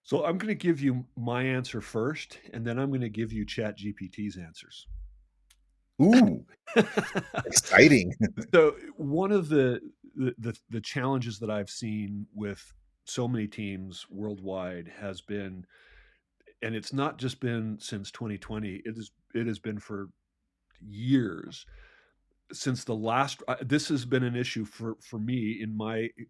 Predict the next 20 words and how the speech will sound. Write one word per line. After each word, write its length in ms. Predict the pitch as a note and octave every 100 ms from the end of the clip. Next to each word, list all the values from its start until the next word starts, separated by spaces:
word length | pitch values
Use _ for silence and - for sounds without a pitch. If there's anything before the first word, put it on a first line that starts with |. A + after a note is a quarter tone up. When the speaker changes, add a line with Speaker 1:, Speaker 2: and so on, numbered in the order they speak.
| _ -
Speaker 1:
professional 520 | - A2 B2+ A2+ A2
experience 560 | G2 - C3 A#2+ G#2 -
since 200 | A2 -
the 100 | G#2+
last 440 | G#2+ G#2 A2+ - _
great 340 | - A2+ A2 -
recession 560 | G2 D3+ F3 - A2
in 120 | F#2+
twenty, 420 | G#2 B2+ A2+ G#2+ - - -
in 80 | C#3
two 160 | G3+
thousand 360 | G3+ D3+ B2 A#2
and 100 | A2+
eight, 220 | E3 A2+
when 180 | - A2
companies 460 | - D#3+ D#3+ C3+ A#2
started 340 | C3 A#2 G#2
laying 340 | A2 A2+ G#2+ G#2
off 280 | D3 F3+ -
people, 380 | G#2 G#2+ A#2